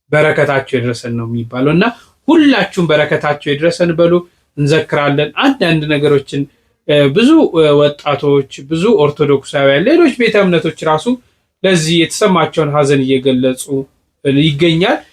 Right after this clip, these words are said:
እነዚህን ነገሮች እንመለከታለን እና፣ እ፣ በአንዳንድ ወቅትም ደግሞ አባቶቻችን እንደው ሲጮህ የነበሩትንም ብፁዓን አባቶች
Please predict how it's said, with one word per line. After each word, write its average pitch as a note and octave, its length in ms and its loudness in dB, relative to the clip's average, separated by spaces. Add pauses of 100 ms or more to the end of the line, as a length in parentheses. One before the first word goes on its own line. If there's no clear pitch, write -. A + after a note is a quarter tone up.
(140)
እነዚህን G#3+ 340 2
ነገሮች E3 420 0 (240)
እንመለከታለን D3+ 920 -2
እና፣ E3+ 140 0 (480)
እ፣ D3 100 2 (160)
በአንዳንድ F3 520 0
ወቅትም E3+ 300 -4
ደግሞ D#3+ 300 -2
አባቶቻችን E3 800 -4
እንደው D3+ 200 -2
ሲጮህ F#3+ 300 -2
የነበሩትንም D#3 680 -2
ብፁዓን D3+ 380 -4
አባቶች D3+ 480 0